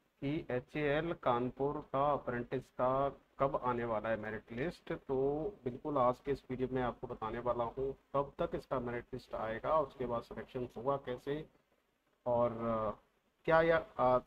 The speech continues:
other procedure हैं जो हमको फॉलो करने हैं। तो दोस्तों, video को ध्यान से सुनिएगा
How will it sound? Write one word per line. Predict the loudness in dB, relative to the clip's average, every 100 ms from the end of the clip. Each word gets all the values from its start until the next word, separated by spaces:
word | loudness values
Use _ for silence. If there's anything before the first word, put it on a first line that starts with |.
| 4
other | 6 6
procedure | 6 4 4 0 0
हैं | 2 0
जो | 2 0 0
हमको | -4 -4
फॉलो | -4 -4 -4
करने | -6 -8 -8
हैं। | -6 -8
तो | -8 -10
दोस्तों, | -8 -8 -4 -6 -6 -16 _ _ _ _ _ _ _ _
video | -2 2 2 0 -4 _ _ _ _ _ _ _ _ _
को | -2
ध्यान | 0 2 2
से | 0
सुनिएगा | 0 2 4 2 0 -2